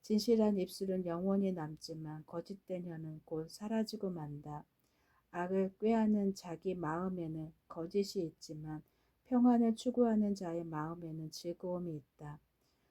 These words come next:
의인은 해를 당하지 않으나, 악인에게는 많은 재앙이 있다. 여호와께서는 거짓된 입술을 미워하시지만,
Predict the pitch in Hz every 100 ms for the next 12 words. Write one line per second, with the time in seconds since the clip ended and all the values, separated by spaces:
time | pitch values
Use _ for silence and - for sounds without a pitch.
0 | _ - 220 220 214 214 247 240 226 190
1 | 180 180 175 - 160 156 165 156 156 156
2 | _ _ _ _ 165 160 190 190 175 160
3 | 165 151 156 156 _ - 151 170 175 165
4 | 185 180 175 170 143 _ 151 151 - _
5 | _ _ 196 190 202 208 202 196 202 190
6 | 190 185 170 196 190 185 175 165 - 170
7 | 175 170 175 180 185 180 170 185 165 165
8 | 156 151 156